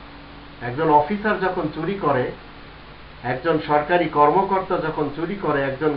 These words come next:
কোম্পানির কর্মকর্তা বা কর্মচারী যখন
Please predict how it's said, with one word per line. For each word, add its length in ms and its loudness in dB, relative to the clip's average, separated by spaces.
কোম্পানির 580 4
কর্মকর্তা 680 6
বা 120 6
কর্মচারী 640 2
যখন 360 -2